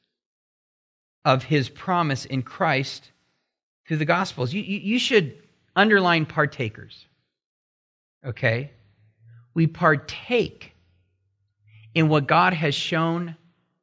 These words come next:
the Jews. We don't, we are not, we do not take over. Okay?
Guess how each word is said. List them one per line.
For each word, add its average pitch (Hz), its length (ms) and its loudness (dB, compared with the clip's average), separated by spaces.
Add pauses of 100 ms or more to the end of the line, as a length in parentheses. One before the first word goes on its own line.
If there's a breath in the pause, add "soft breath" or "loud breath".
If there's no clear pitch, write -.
the 147 80 -4
Jews. 127 540 -6 (960)
We 156 120 0
don't, 190 260 0
we 156 140 0
are 170 100 2
not, 185 300 0
we 165 140 2
do 180 120 2
not 190 300 -2
take 180 300 -2 (100)
over. 160 440 -6 (1160)
Okay? 113 500 -6